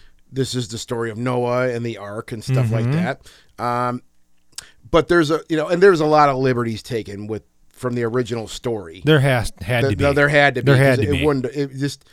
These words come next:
Speaker 1: it's such a fantastic story of how, you know,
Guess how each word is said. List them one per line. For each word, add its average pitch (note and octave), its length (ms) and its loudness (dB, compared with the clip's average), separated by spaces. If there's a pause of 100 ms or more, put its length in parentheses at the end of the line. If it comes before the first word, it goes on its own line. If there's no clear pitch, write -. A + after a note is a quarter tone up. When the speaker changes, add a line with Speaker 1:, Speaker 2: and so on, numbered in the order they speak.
(160)
Speaker 1:
it's D3+ 140 -8
such G#3+ 180 4
a G3 80 4
fantastic D3+ 760 0
story C#3 420 0
of A#2 120 -8
how, C3+ 200 0
you C#3 180 -4
know, A#2+ 220 -6